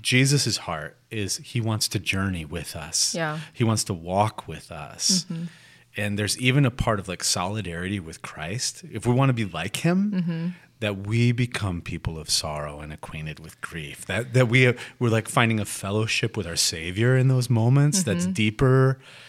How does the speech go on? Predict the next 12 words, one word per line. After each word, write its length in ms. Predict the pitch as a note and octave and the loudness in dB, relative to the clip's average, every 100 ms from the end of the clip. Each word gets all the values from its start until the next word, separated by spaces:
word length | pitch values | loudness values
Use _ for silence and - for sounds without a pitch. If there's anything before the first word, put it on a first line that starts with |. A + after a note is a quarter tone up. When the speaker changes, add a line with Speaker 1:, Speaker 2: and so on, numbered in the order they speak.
| - - | -14 -4
Speaker 1:
It's 140 | - | -2
like, 220 | G#2 - | -2 -4
it's, 460 | A2 F#2+ - - - _ _ _ _ - | -6 -4 -2 -2 -4 _ _ _ _ -8
it's 160 | F#2 | -6
the 140 | - F#2 | -4 -6
deep 260 | E2 G#2+ | -4 -4
magic, 480 | G2 D#2+ D#2 - - | -4 -8 -10 -12 -16
the 80 | - | -8
true 260 | - A2+ A2+ | -4 0 0
stuff. 580 | - E2 E2 - - - | -2 -6 -14 -18 -20 -8
Speaker 2:
Yeah. 360 | F#3 D#3 D3+ D#3 | -4 -4 -4 -8
Speaker 1:
Yeah. 160 | D3+ | -12